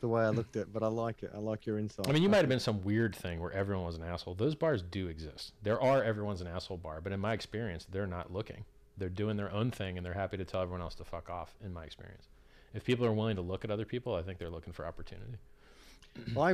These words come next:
Speaker 1: I, I actually wonder, 'cause it was Hollywood, I wonder if it was, like, have you, I'm, I'm guessing you've been to L A and
Speaker 2: Yeah.
Speaker 1: Hollywood.
Speaker 2: Mm-hmm.
Speaker 1: I, uh, I'll, I'll give you a, a, a quick example. So I lived in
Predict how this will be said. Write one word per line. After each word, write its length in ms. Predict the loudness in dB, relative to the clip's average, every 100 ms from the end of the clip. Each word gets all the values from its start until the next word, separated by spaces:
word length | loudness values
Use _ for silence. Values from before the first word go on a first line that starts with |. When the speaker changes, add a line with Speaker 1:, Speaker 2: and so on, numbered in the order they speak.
| 4 4
Speaker 1:
I, 20 |
I 100 | 4
actually 160 | 4 4
wonder, 240 | 4 4
'cause 180 | 0 0
it 80 | 0
was 140 | 0
Hollywood, 580 | 0 2 2 0 -6 -6 -4
I 80 | 0
wonder 340 | 0 2 2
if 140 | 0
it 80 | -4
was, 300 | -8 -8 -12 -16 -18 -20 -20 -20 -20 -20 -20 -20 -20 -20 -20 0
like, 160 | 2 2 0
have 160 | 0 -2 -10 -12
you, 140 | -10 -2
I'm, 140 | 0 2
I'm 100 | 2
guessing 280 | 4 4 4
you've 120 | 2
been 180 | 2 0
to 140 | -2 -4
L 160 | -2
A 100 | -4 -6 -10 -6
and 120 | -4
Speaker 2:
Yeah. 40 | 0
Speaker 1:
Hollywood. 540 | 0 2 0 -2 -8 -14 -20 -12 -8
Speaker 2:
Mm-hmm. 100 | -6 -4
Speaker 1:
I, 80 | -6 -6 -20 -20 -20 -20 -20 -16
uh, 60 | -14 -14 -6 0
I'll, 100 | 2
I'll 60 | 2
give 180 | 2 4
you 180 | 2 0
a, 120 | -4
a, 180 | -4 -6 -8 -14 -20 -20 -20 -20
a 40 | -10
quick 220 | -6 -6
example. 440 | -6 -6 -8 -8
So 260 | -2 -2 0
I 80 | 0
lived 220 | 0 -2
in 240 | -4 -4